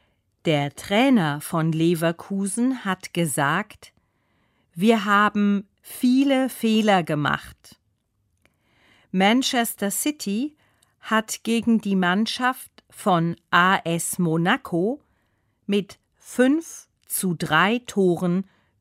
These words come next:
gewonnen. Der deutsche Nationalspieler Leroy Sané war bei dem Heimsieg von Manchester der beste Spieler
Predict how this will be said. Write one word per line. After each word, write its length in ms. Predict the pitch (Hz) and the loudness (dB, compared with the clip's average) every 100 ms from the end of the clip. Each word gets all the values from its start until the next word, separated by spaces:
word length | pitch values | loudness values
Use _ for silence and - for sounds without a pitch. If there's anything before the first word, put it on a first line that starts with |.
| - | 0
gewonnen. 760 | 269 196 196 185 139 131 - - _ _ _ _ _ _ _ _ | 0 2 2 2 0 -4 -10 -20 _ _ _ _ _ _ _ _
Der 460 | 175 180 156 143 - | 2 2 4 2 -2
deutsche 800 | - 185 269 - - 180 147 - | 0 2 2 0 -2 -2 -2 -4
Nationalspieler 1700 | 160 160 160 - 175 165 160 196 233 - - - 160 151 156 185 254 _ _ _ _ - | -2 0 0 -2 -2 0 0 0 -2 -4 -10 -8 -4 -2 0 -2 -4 _ _ _ _ -8
Leroy 840 | 175 214 247 226 180 175 175 185 - | 0 2 4 4 2 0 -2 -4 -8
Sané 760 | - 160 160 165 165 185 269 _ _ _ _ _ _ _ _ _ | -2 0 2 2 2 0 -4 _ _ _ _ _ _ _ _ _
war 440 | 170 202 208 240 262 | 0 4 6 4 0
bei 180 | 190 175 | -4 -2
dem 340 | 160 165 139 | -2 -2 -4
Heimsieg 680 | 208 240 277 240 185 170 151 | -2 2 2 2 0 -4 -6
von 280 | - 165 151 | -12 -6 -2
Manchester 920 | 165 165 175 - 196 196 - 202 233 294 _ _ _ _ _ _ - | 2 2 0 -2 -4 -6 -4 -4 -4 -8 _ _ _ _ _ _ -4
der 180 | 165 156 | -2 -2
beste 580 | - 220 254 - - 269 | 0 -2 -2 -6 -4 -6
Spieler 720 | - - 269 226 160 131 | -6 0 2 2 2 -2